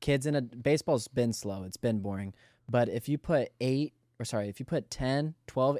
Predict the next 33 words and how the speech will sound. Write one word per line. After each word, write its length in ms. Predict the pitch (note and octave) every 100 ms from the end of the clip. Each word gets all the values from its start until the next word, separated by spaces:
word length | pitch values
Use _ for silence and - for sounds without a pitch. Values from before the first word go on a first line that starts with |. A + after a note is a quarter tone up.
| -
eight-year-olds 480 | B2 B2 D3 D3
in 80 | C3
a 40 | A2+
dugout, 480 | G#2 A2 B2+ D#3+ - _ _
they 100 | -
could 80 | C#3+
be 80 | C3
winning 220 | A#2+ A#2
by 140 | G#2 G2+
six. 580 | - - F3 E3 - - - _
There 140 | C#3+ D3+
could 240 | C#3+ A#2+
be 400 | B2 A#2+ A2+ A2
a 80 | F2+
dinosaur 400 | A2+ B2 C#3 D3
running 220 | B2+ B2 B2
out 60 |
on 140 | A#2+ A#2
the 60 |
diamond. 340 | A2+ A2+ G#2+ A2
No 200 | C3+ D#3
one 220 | E3 D#3
cares. 600 | - B2+ C#3+ A2 G2 - _ _ -
No 300 | C3+ D3 D#3+
one 180 | D#3+ D#3
cares. 520 | D3 C#3+ A#2 G#2+ - -
It 120 | C3
takes, 320 | E3+ D3 - -
you 280 | C3 B2+ C#3+
need 120 | E3
a 80 | C3+
dugout 560 | A2+ C3+ C3+ C3 A#2 - _ _
chaperone 560 | - C#3 C3 A#2+ G#2+ G2+